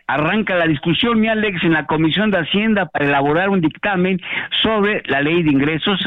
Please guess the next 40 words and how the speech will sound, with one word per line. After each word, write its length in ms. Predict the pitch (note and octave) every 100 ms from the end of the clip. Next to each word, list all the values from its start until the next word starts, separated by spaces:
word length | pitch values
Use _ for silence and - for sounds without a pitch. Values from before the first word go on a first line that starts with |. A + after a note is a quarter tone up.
| -
en 100 | B2
una 160 | C#3+
primera 320 | C#3 A#2+ C#3
instancia, 580 | C#3 - D#3 D3+ F3 F#3+ - - -
el 160 | C3+
cual 220 | - G#3 A3+
deberá 360 | G3 F3 F3+
ser 140 | F3 G3
aprobada 540 | F3+ D3+ E3 F#3+ F#3+ -
hasta 260 | C3+ -
el 80 | C#3
treinta 360 | - C#3 C3 C3+
y 60 |
uno 140 | G#3 G#3+
de 100 | D3+
octubre 420 | - G#3+ F3+ F3+
por 200 | - C3
ambas 240 | C3+ B2 -
cámaras. 460 | A2+ A2 G#2 F#2+ - - _ _
Nada 220 | G3+ B3
más 220 | A#3+ A#3+
para 200 | - F#3+
puntualizar 640 | F3+ F#3 F#3 F#3 D#3+ G#3 G#3
y 100 | F#3
como 260 | E3+ E3
remate 460 | E3+ F3+ F#3 F3+ E3
de 120 | D#3
mi 140 | C#3+
nota, 360 | D3 D3+ - D#3+
de 160 | C#3 A#2
mi 140 | A#2
reporte, 640 | A2+ A2 D#3 D3+ - F#3+ - - -
que 120 | D#3+
Morena 400 | D#3+ F3 A3 A#3 -
tiene 220 | G#3+ A#3+
el 120 | G3+
sartén 420 | F3+ D3+ - A#3
por 160 | A#3+ G3
el 140 | D#3+
mango 440 | D3+ A3+ F#4 F#3